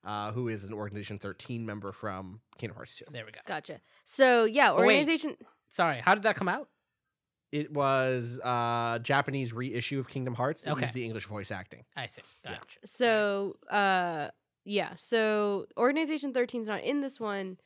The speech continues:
Speaker 3: So I feel like all of the, like, Disney characters, like, they don't,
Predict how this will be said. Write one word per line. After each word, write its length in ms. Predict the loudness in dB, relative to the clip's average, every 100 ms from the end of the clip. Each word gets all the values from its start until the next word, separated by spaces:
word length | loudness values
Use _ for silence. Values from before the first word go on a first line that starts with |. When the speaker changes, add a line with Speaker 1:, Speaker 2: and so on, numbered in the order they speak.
| _ _
Speaker 3:
So 140 | -4 -4
I 60 |
feel 320 | -2 0 0 2
like 400 | 2 0 -4 _ _ _ _ _ -16 -16 -16 _
all 300 | 2 4 4
of 180 | 2 0
the, 140 | -2 0
like, 240 | 0 -2
Disney 400 | -6 -4 -4 -4
characters, 580 | -2 -2 -2 -2 -2 -2
like, 160 | -2
they 80 | 0
don't, 160 | 0